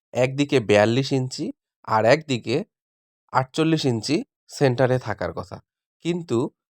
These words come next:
আমরা ফিল্ডে গিয়ে বাস্তবে যখন বেজের রড চেক দিলাম, তখন অনেক বড় একটি মিস্টেক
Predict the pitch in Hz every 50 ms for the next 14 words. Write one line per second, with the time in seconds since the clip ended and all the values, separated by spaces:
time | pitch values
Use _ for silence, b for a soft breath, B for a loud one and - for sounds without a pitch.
0 | _ _ - - 101 104 95 90 95 92 85 120 - _ _ _ _ _ _ _
1 | _ _ - - 151 147 156 156 175 165 135 117 110 110 135 175 226 _ _ _
2 | _ _ _ - 107 107 110 123 - - - 156 147 147 127 117 104 101 - 110
3 | 113 151 208 220 151 113 110 107 104 107 123 120 113 101 98 98 92 95 95 -
4 | - 120 110 110 110 110 113 110 123 151 - - _ _ _ _ _ _ _ _
5 | _ _ - 110 123 127 - 147 120 123 175 - _ _ _ _ _ _ _ _
6 | _ _ _ - 110 113 120 131 123 117 110 110 120 139 170 185 156 135 - -
7 | - 120 160 226 _ _ _ - 120 117 120 - - 127 123